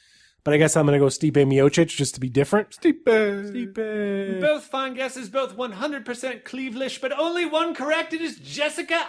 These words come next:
Speaker 3: Ai.
Speaker 2: Boom.
Speaker 1: Yeah, well, you're just over there playing the
Speaker 2: Boom.
Speaker 1: margins now.
Speaker 2: Hey, listen, don't get bitter. You could have said Jessica Ai, too.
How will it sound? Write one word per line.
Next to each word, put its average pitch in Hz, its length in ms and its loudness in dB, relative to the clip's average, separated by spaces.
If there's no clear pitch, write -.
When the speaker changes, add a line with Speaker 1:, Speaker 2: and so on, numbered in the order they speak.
Speaker 3:
Ai. 170 840 0
Speaker 2:
Boom. 170 440 4
Speaker 1:
Yeah, 110 200 -8
well, 135 160 2
you're 170 120 6
just 180 180 2
over 160 120 8
there 143 140 8
playing 147 300 2
the 117 60 0
Speaker 2:
Boom. 123 140 8
Speaker 1:
margins 127 460 6
now. 120 280 -8
Speaker 2:
Hey, - 120 -8
listen, 143 560 0
don't 185 240 4
get 185 180 2
bitter. 123 200 6
You 123 140 4
could 214 140 4
have 170 80 4
said 120 200 2
Jessica 110 340 -2
Ai, 92 140 -6
too. 95 300 -8